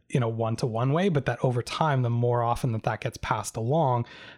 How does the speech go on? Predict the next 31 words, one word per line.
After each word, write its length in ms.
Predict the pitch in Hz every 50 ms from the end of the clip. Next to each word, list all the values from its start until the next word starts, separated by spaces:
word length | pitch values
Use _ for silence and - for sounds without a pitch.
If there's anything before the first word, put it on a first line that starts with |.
| - -
the 80 | -
more 300 | 123 120 120 120 120 120
that 160 | 113 120 107 -
that 260 | 123 107 107 - -
builds, 480 | - 117 113 110 110 - - - - - -
uh, 260 | - 120 113 110 110 113
that 380 | 117 127 113 110 - _ -
trait 460 | - - - - 127 143 170 - - - -
as 360 | - 131 117 120 113 117 139 -
a 400 | - 135 120 117 117 113 113 113 - - - - - -
distinct 500 | 139 - - - - 123 113 - - -
trait 400 | - - - 127 113 110 - - -
of, 640 | - 131 117 113 107 110 107 110 107 - - - - _ _ - -
uh, 180 | 127 110 110
that 240 | 104 110 113 113 -
species. 600 | - - - 139 110 - - - - - - - - - - - -
The 100 | - -
classic 520 | - - - 139 139 151 - - 156 131 147
example 500 | 135 123 120 127 123 120 - 131 123 120
in 80 | 120
Lamarckism 680 | 117 113 113 120 131 135 127 - 139 117 123 120 117 131 -
is, 380 | - 123 117 113 110 - - - -
uh, 200 | 127 117 113 107
giraffe. 600 | 107 - - 113 113 120 113 110 120 - - - - - - - - - - -
This 160 | - 135 -
idea 400 | 139 123 117 117 127 127 127 123
that 480 | 120 113 110 123 113 113 110 113 - _ _ _ - 156
giraffes 440 | 131 131 131 123 127 123 - -
would 160 | - 131 123 135
literally, 420 | 135 131 131 135 131 127 131 123
like, 340 | 120 120 113 110 - -